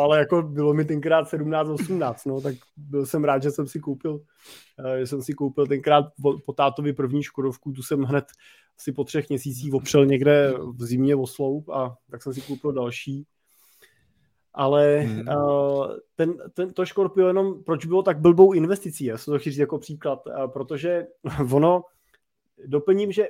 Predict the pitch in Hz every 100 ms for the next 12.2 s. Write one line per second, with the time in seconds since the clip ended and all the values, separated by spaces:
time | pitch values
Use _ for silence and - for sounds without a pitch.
0 | - _ 175 170 160 190 180 151 175 156
1 | 165 160 185 - 160 170 143 123 117 165
2 | - 135 147 147 170 180 - - 170 165
3 | 180 165 156 147 - 135 127 120 - 123
4 | 135 131 151 147 156 - 160 160 139 139
5 | 127 _ - - - - 127 151 135 156
6 | 160 151 139 147 143 156 160 160 - _
7 | _ - 131 127 143 156 160 139 156 143
8 | 143 127 143 151 139 120 - 143 139 135
9 | - - - - - 185 - 208 - 170
10 | 151 175 165 143 151 143 143 143 151 -
11 | 175 160 175 160 143 180 143 139 131 131
12 | 127